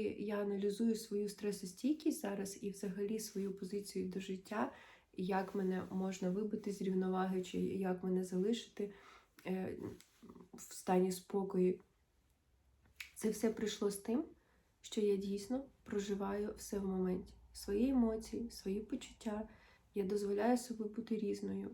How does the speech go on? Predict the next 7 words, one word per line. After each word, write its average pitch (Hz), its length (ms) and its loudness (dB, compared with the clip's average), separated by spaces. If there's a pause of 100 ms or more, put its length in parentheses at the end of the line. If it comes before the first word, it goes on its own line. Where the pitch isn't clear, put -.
І 202 120 -2
насправді 208 720 2 (320)
навіть 208 360 2
в - 40 -10
хвилини 202 840 2
якогось 196 720 -2
там, 190 420 0